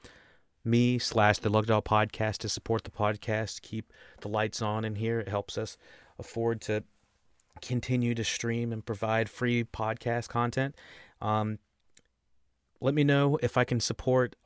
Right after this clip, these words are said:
uh, small business. I'm doing, uh, some small advertisements for businesses affected by covid nineteen.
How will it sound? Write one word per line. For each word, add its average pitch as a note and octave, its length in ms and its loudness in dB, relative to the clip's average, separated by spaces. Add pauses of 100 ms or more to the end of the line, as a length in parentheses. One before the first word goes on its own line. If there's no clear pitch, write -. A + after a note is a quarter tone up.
uh, G#2+ 480 -10
small B2 380 2
business. A#2+ 480 0
I'm G2+ 260 -6
doing, G#2+ 300 -6 (560)
uh, G2+ 200 -8
some - 380 -8
small G#2 320 -2
advertisements G#2 800 -4
for F#2+ 340 -8 (220)
businesses G#2 440 -6
affected G2+ 380 -4
by F#2 160 -2
covid G#2 400 -2
nineteen. G#2 460 -8